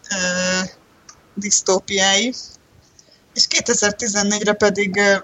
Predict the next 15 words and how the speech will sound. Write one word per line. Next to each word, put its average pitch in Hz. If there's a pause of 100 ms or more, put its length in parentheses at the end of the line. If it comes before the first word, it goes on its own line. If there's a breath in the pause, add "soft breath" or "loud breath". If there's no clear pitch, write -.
egészen 185
érdekes 175
témák, 175
ö, 175 (800 loud breath)
ö, 175 (240)
jönnek 175
elő. 180 (100)
Itt - (360)
felolvasom, 214
bár 196
a 208
linken 208
mindenki 185
megtekintheti, 208
de 180